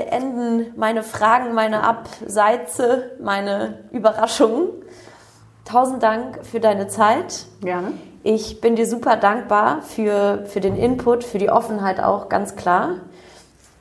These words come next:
Speaker 1: Und jetzt zu allerletzt, jetzt müssen wir mal überlegen, wie wir es am besten machen. Es
Speaker 2: Mhm.
Speaker 1: gibt nämlich, äh, eine letzte Kategorie, die heißt Pep Talk,
Speaker 2: Ja.
Speaker 1: die du bitte, mit der du quasi die Folge abschließt,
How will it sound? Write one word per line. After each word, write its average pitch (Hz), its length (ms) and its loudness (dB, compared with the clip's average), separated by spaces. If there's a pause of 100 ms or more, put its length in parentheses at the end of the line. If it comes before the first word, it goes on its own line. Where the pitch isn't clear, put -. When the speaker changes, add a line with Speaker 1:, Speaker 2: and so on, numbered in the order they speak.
(380)
Speaker 1:
Und 190 120 -2
jetzt 190 360 0
zu - 180 0
allerletzt, 233 800 2
jetzt - 180 -4
müssen 208 140 -2
wir 220 80 2
mal 202 120 2
überlegen, 202 340 2
wie 208 80 4
wir 196 60 4
es 196 80 0
am 185 140 2
besten 185 280 0
machen. 156 440 -2
Es 180 180 -4
Speaker 2:
Mhm. 156 40 -4
Speaker 1:
gibt - 380 0 (180)
nämlich, 202 640 -2
äh, 185 380 2 (280)
eine 208 220 4
letzte 208 300 0
Kategorie, 185 640 0
die 214 100 -2
heißt - 300 -4
Pep 233 240 0
Talk, - 480 0 (240)
Speaker 2:
Ja. 165 280 -6 (500)
Speaker 1:
die 185 160 -8
du 220 480 2 (180)
bitte, 196 320 0
mit 190 180 0
der 185 100 8
du 196 140 0
quasi 180 720 0 (920)
die 165 80 -6
Folge 180 360 4
abschließt, 147 680 -4